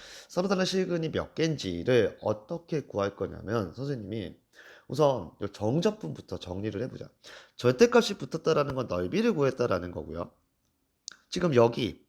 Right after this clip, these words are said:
영부터 이까지는 누가 위에 있어? F가 위에 있지, F 프라임이. 그러면 두 배의 영부터 이 F 프라임 X 빼기 G 프라임 X 디엑스는.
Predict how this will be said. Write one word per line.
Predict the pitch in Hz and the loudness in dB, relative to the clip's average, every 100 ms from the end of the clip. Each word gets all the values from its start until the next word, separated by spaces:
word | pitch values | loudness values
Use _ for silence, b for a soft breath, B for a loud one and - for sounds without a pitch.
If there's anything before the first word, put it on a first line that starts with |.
| - | 2
영부터 | 117 156 196 160 | 4 4 0 0
이까지는 | 104 - 143 104 123 113 80 - | 0 2 2 2 -2 -2 -4 -8
누가 | 113 131 | -2 2
위에 | 170 110 | 2 2
있어? | 92 - | 0 2
F가 | 120 - 190 | 0 6 6
위에 | 117 147 | 6 2
있지, | 120 98 | 2 -2
F | - | 0
프라임이. | 147 117 98 - _ - B B | 2 2 0 -8 _ -20 B B
그러면 | B 165 139 85 - b b - | B 2 2 0 -8 b b -16
두 | - 139 175 190 160 | -6 -2 0 2 4
배의 | 156 147 139 143 156 160 - _ _ 113 | 6 6 6 6 6 4 -2 _ _ -2
영부터 | 110 113 110 117 - 113 107 98 | 0 0 -4 -6 -4 -2 -2 -2
이 | 113 147 170 175 _ b b _ | -2 0 -2 -6 _ b b _
F | - 107 - - 135 - | 0 0 0 -10 -10 -10
프라임 | - - 127 131 131 123 | -12 0 2 4 2 -2
X | 117 - - 107 - | -4 -6 -6 -8 -6
빼기 | 110 107 104 135 139 - | -2 -2 -2 -2 -4 -4
G | - 117 113 | -6 -6 -6
프라임 | - 123 117 117 110 | -4 2 2 2 -2
X | 98 - - 101 | -6 -8 -8 -8
디엑스는. | - - 95 92 - - | -8 -6 -4 -4 -10 -14